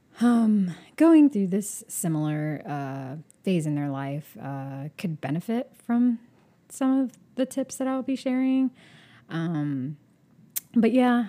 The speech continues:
um, but I also wanna provide, um, just things that are important to me. I mean, like, it doesn't necessarily have to be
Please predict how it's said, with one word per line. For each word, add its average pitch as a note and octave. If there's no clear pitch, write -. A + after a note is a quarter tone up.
um, A3+
but A#3+
I A#3
also C4
wanna D4
provide, G#3
um, G#3
just -
things E4
that F4+
are E4+
important B3+
to D#3
me. B2+
I D3+
mean, D#3
like, D#3
it F3+
doesn't G3+
necessarily E3
have D#3+
to D#3+
be D3